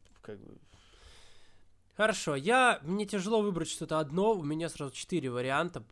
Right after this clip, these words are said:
Speaker 2: Однозначно взрыв Омега и Моксли, это сто пудов, потому что я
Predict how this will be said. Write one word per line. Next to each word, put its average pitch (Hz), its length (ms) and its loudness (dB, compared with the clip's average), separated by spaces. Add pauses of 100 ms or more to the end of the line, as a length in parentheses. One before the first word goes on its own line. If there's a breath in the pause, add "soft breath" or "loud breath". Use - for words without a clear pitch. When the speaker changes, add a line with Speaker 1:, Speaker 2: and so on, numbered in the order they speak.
Speaker 2:
Однозначно 139 760 0
взрыв 135 340 -6
Омега 139 320 -2
и 131 60 0
Моксли, 135 460 -6
это 120 340 -10 (180)
сто - 260 -10
пудов, 120 420 -6
потому - 220 -12
что - 220 -14
я 120 180 -8